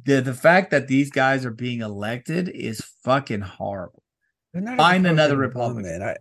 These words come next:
Speaker 1: There's
Speaker 2: I think
Speaker 1: tons of Republican. Well, see, but they're not, though. Every Republican now needs to pander to the evang-, evangelical. What I can't fucking say their fucking shit.
Speaker 2: The evangelicals, yeah.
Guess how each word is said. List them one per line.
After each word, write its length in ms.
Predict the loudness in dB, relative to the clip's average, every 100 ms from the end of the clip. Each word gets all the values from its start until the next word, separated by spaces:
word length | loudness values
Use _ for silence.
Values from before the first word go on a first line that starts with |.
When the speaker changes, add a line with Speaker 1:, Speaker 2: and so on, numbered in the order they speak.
| _
Speaker 1:
There's 140 | -8 -4
Speaker 2:
I 100 | -4
think 220 | 0 2
Speaker 1:
tons 280 | 4 4 4
of 160 | 2 0
Republican. 800 | 0 0 0 -2 -6 -6 -10 -14 -20 _ -2
Well, 140 | 0
see, 140 | 2
but 160 | 0 0
they're 100 | 0
not, 280 | 0 0 -2
though. 260 | -2 -4 -8 -18 -2
Every 260 | 2 4 4
Republican 720 | 4 2 2 2 0 -2 -2
now 200 | -2 -2
needs 220 | -4 -6
to 60 | -8
pander 460 | -4 -2 0 -2
to 160 | -6 -4
the 160 | -2 0
evang-, 400 | -2 -6 -8 -10
evangelical. 1120 | -6 -6 -4 -6 -2 0 0 -2 -4 -6 -6
What 120 | -6 -6
I 140 | -8
can't 300 | -10 -10 -8
fucking 200 | -12 -14
say 140 | -14
their 120 | -14 -12
fucking 320 | -14 -14 -16
shit. 180 | -2 0
Speaker 2:
The 40 |
evangelicals, 720 | 2 0 -2 -4 -6 -12 -12
yeah. 200 | -12 -10